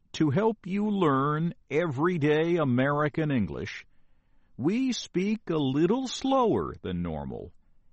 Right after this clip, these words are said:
and we use words that are easy to understand. Listen to the program, then practice saying the words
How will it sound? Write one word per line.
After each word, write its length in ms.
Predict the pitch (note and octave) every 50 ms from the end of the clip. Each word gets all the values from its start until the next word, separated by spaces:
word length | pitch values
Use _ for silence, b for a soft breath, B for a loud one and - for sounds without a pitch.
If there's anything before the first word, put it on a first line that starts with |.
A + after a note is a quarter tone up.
| - _ - - - - -
and 220 | - F#3 G3+ E3+
we 200 | C#3+ D3+ E3 G#3
use 520 | G3+ F3+ E3+ G3 A#3+ C#4 D4 C#4+ A#3 - -
words 540 | C#3+ G3 B3+ A#3 F3 E3 E3+ D#3+ C3 A#2+
that 220 | A#2+ D3 D#3 D#3+ D3+
are 240 | D3+ D3+ D3+ D3+ - - -
easy 520 | F3 G3+ A#3 B3 B3+ G3+ - E3+ F3+ G3
to 260 | - - F3+ E3 D3+
understand. 1040 | D3 D3+ D3+ C3 C#3 C3+ - - - B2 A2+ G#2+ G2 E2+ C#2+ C2+ B1+ - - - - - - - - _ _ - _ _ - - - - - - - - - - - -
Listen 400 | - B3+ D#4 C#4 - G3 C#3 B2 -
to 100 | A#2 G#2+
the 120 | G#2 G#2
program, 840 | - - C3 B2+ C3+ C3+ B2 F#2+ F#2 D2+ C2 A#1 A#1 B1+ D2 F2 - - - _ _ _ - - _ _ _ _ _ - - -
then 320 | F3+ G#3 A3+ A#3 C4 A#3 -
practice 640 | - - A#3 A3+ A3+ - - G#2+ G#2+ B2 - - - -
saying 680 | - - - - - G3+ G3+ G#3 A3 A3+ A#3 A3 G3
the 100 | C3+ A#2+
words 800 | G#2+ G2+ A2+ C3+ D#3+ F3 F3+ G3 G#3+ A3+ F#3+ F#3 - - - -